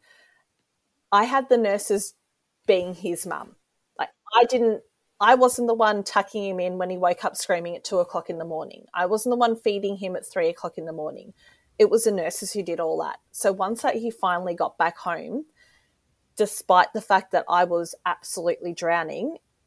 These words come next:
I, I, in my head, thought, "Well, I've cheated at being a mum for this long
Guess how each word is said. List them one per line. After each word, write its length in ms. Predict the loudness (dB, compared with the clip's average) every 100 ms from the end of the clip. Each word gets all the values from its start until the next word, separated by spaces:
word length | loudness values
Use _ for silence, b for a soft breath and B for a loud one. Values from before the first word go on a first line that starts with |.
| _ 0
I, 520 | 6 8 8 6 2 -2 _ _ _ _ _
I, 300 | 6 8 8 4 _ _ _ -2
in 140 | 4
my 220 | 6 4
head, 280 | 2 -2 -2
thought, 260 | 0 2 4
"Well, 160 | 4 4
I've 220 | 2 0
cheated 440 | -6 -4 -2 -2
at 120 | 0
being 240 | 2 0 -2
a 60 |
mum 260 | -6 -6 -8
for 140 | -10
this 260 | -8 -6 -4
long 260 | -2 -2